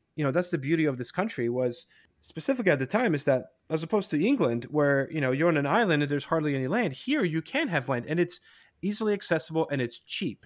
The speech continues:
because of the amount of land that is available to the American people. And in this case, by expanding, we're adding land, therefore cheapening the value of land across all of the United States. So people are like, "Yeah, let's go for Polk." So Polk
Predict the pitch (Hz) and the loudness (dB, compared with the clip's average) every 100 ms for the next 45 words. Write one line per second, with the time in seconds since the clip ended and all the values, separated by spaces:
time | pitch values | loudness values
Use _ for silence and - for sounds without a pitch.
0 | 131 135 156 131 135 131 139 139 117 131 | -12 -8 -6 -6 -4 0 0 -2 -2 -4
1 | 123 117 117 110 - _ _ _ - - | -2 -4 -4 -8 -14 _ _ _ -14 -12
2 | 104 139 151 131 110 104 - 120 117 113 | -4 2 4 2 0 -6 -4 -2 -2 -4
3 | 113 110 104 110 120 - - 135 160 180 | -6 -8 -6 -4 -4 -6 -14 -6 0 2
4 | 285 - 175 147 - 147 143 - 214 302 | 0 0 0 0 2 2 0 -4 -2 2
5 | 196 135 - - _ _ - 214 285 151 | 2 0 -2 -12 _ _ -2 0 0 2
6 | 156 160 151 220 269 135 127 220 - 202 | 4 4 2 2 2 2 2 0 2 0
7 | - - 277 302 165 143 131 123 143 143 | 0 0 2 2 2 2 0 2 2 4
8 | 135 139 139 135 147 - 180 170 - 190 | 0 0 -2 -2 -6 -2 -2 -2 -6 -2
9 | 285 254 139 113 107 98 - 101 - 151 | 0 0 -2 -4 -4 -8 -8 -10 -8 -10
10 | 208 214 196 175 302 359 262 - 294 - | -8 -4 -4 -4 -6 -4 -4 -4 -6 -8
11 | 220 262 208 - _ - _ - 180 - | -4 -2 -2 -6 _ -20 _ -4 -4 -2
12 | 311 285 | 0 0